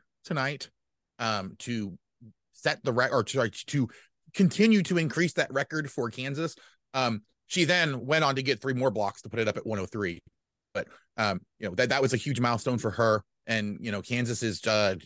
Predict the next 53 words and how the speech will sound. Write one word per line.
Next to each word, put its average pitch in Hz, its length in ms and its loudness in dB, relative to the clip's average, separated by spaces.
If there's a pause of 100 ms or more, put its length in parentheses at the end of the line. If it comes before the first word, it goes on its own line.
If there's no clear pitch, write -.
(280)
just 113 300 -4
rolling 127 640 6
on 120 220 4
their 120 120 4
way. 113 200 4
They 117 120 0
will 139 160 4
be 147 120 0
hosting 147 500 0
this 135 180 -4
one, 143 400 -2
and 117 180 -2
we 110 120 -4
have 127 240 -2
to 131 120 0
imagine 113 500 -2 (500)
the 101 60 -8
way 113 160 2
that 110 120 -4
the 98 80 -8
hosting 110 540 -4 (340)
has 117 160 0
been 104 160 -6
set 101 200 0
up 101 180 -2
is 87 140 -8
that 95 180 -4 (340)
Kansas 139 220 0
is 107 60 -2
probably 135 260 2
going 110 140 -2
to 101 40 -4
host - 340 -2
the, 104 300 -2
the 104 280 -4
championship 107 640 -2
if - 160 -6
they 98 140 0
do 98 200 -4
advance 92 400 -8
to 98 80 -8
the 104 80 0
championship. 92 520 -8
So 98 220 2 (600)
could 156 160 4
be 147 140 4
two 185 240 8
more 190 300 8 (100)
opportunities 165 680 2
to 143 120 -4
see 165 300 -2
the 165 100 2
Jayhawks 156 600 2